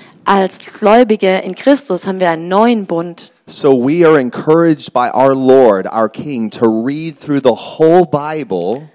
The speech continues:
Speaker 1: Aber wir sind, äh, äh, werden ermuntert oder, äh, ähm, werden, es wird uns empfohlen, <laughs> dass wir eben <clears throat> durch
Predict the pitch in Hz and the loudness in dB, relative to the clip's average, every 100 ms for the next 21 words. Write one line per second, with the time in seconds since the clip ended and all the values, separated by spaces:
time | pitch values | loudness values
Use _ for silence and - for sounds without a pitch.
0 | _ _ _ _ - 185 190 202 214 202 | _ _ _ _ -8 -6 -2 -4 -2 0
1 | 196 - - 190 180 185 175 175 190 202 | 2 0 0 0 2 0 -2 -6 -6 -2
2 | 240 247 202 202 190 160 151 151 151 143 | -2 0 0 0 0 0 2 2 2 2
3 | 143 127 156 143 143 151 160 151 156 143 | 0 -2 -2 -2 -4 -6 -4 -4 -4 -12
4 | 165 180 _ _ _ _ - - - - | -16 -20 _ _ _ _ -20 -20 -20 -6
5 | - 262 233 214 196 - 226 269 311 262 | -2 0 2 0 0 2 4 4 4 4
6 | - - 302 339 - - 415 427 302 - | 4 2 4 2 -2 -6 -4 -4 0 0
7 | 226 220 233 - 233 233 226 247 220 214 | 0 2 2 4 0 0 -2 -2 -2 -2